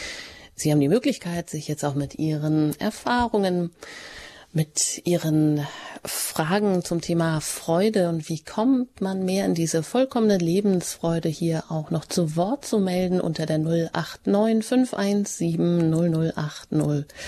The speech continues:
null acht. Und das hat auch Uwe Nagel bereits getan. Mit ihm bin ich verbunden aus Altneudorf bei Heidelberg. Herzlich willkommen hier in der Spiritualität.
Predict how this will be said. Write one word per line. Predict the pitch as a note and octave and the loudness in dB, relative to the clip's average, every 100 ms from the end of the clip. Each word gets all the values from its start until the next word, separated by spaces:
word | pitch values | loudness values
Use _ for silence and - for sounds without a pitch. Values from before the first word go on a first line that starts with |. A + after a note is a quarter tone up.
| - - - - - | -14 -14 -14 -14 0
null | D3+ D3+ D3+ D3+ - - | 2 4 4 2 -2 -6
acht. | C#3+ C#3 - - C#3+ | -4 -4 -6 -6 -4
Und | C3 C3 | -4 -2
das | C3+ - D3+ | -4 -4 -4
hat | D3 - | -4 0
auch | D3+ D3 - - - - - - F#3+ | 0 0 -4 -14 -12 -10 -10 -4 0
Uwe | F#3+ | 2
Nagel | G#3 A3 D4 C#4 | 2 2 2 2
bereits | A#3 G#3+ - | 0 -2 -2
getan. | G3+ - - G3+ G#3+ | -4 -4 -2 2 4
Mit | F#3+ | 2
ihm | F3 | 0
bin | E3+ E3 | 0 0
ich | - | 0
verbunden | E3+ G3+ D4+ - G3+ | 0 2 2 0 -2
aus | E3 D#3+ - | -2 -4 -6
Altneudorf | - E3 - D#3+ D#3 D3+ - | -4 -4 -2 -2 0 -2 -2
bei | D3+ C#3+ C#3+ - | -4 -2 -4 0
Heidelberg. | E3+ F3+ E3+ - D#3+ D#3 - | 0 2 0 0 -2 -4 -6
Herzlich | C3+ - - D3 | -6 -4 -4 -2
willkommen | C#3+ - D#3+ D#3 | -2 0 0 0
hier | D#3 | -2
in | |
der | D#3+ F3+ | -2 -4
Spiritualität. | - D#3 E3+ G3 G3+ G#3+ - C#3 - | -2 -2 0 0 0 0 0 -2 -2